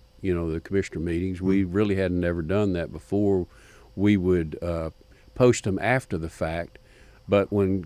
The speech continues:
Speaker 1: covid came along, you know, it really had that, uh, that, I g-, maybe that's the good thing about covid, you know, if there's any really good, is it ch-, kinda changed the way a lot of folks do business. And,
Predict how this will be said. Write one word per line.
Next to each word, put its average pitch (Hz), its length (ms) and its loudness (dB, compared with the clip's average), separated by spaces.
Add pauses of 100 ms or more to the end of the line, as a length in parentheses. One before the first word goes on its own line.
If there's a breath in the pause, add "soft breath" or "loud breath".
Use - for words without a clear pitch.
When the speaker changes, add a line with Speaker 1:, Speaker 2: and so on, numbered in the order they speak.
Speaker 1:
covid 110 380 0
came 95 240 0
along, 92 520 0
you 90 120 0
know, 92 380 -2 (320)
it 131 160 -2
really 151 260 4
had 123 220 -2
that, 117 180 -2 (540 soft breath)
uh, 87 180 -2
that, 117 200 -2
I 117 100 -2
g-, - 160 -10
maybe 131 300 4
that's 131 220 4
the 101 120 -2
good 117 260 4
thing 90 240 0
about - 300 -4
covid, 87 400 -4
you 95 80 0
know, 95 260 2 (220 loud breath)
if 107 180 0
there's 101 240 2
any 117 200 6
really 92 260 0
good, 101 260 2
is 110 100 -2
it 127 140 2
ch-, - 120 -4 (100)
kinda 147 200 -2
changed 120 360 2
the 98 40 -2
way 98 140 4
a 95 60 2
lot 95 180 2
of 92 60 -8
folks 90 320 -4
do 85 120 -2
business. 82 540 0
And, 82 160 -6